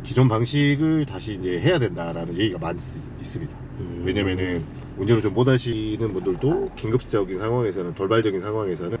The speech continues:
Speaker 1: 제어하기가 좀 어렵다 보니까 이게 반응 속도가 확실히 좀 차이가 있긴
Speaker 2: 네.
Speaker 1: 합니다.
Speaker 2: 그 버튼 찾아서 눌러야
Speaker 1: 맞아요.
Speaker 2: 되는데.
Speaker 1: 맞아요, 맞습니다. 그래서 이게 버튼이 제일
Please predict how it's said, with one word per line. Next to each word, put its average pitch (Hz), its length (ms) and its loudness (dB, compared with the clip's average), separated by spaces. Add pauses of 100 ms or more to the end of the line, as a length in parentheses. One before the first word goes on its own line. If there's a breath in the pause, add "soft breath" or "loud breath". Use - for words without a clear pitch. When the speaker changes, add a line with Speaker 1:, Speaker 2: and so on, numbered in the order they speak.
(100)
Speaker 1:
제어하기가 101 400 2
좀 82 160 -8
어렵다 90 340 0
보니까 78 440 -10
이게 90 80 -2
반응 117 240 4
속도가 135 380 2
확실히 131 280 -4
좀 - 120 -8
차이가 147 260 -6
있긴 80 220 -6
Speaker 2:
네. 87 60 -4
Speaker 1:
합니다. 117 300 -2
Speaker 2:
그 101 180 0
버튼 127 280 4
찾아서 131 300 4
눌러야 98 280 4
Speaker 1:
맞아요. 87 40 0 (200)
Speaker 2:
되는데. 87 60 -2
Speaker 1:
맞아요, 90 380 0
맞습니다. 73 320 -10 (120)
그래서 110 360 2
이게 104 140 0
버튼이 143 460 4
제일 107 500 2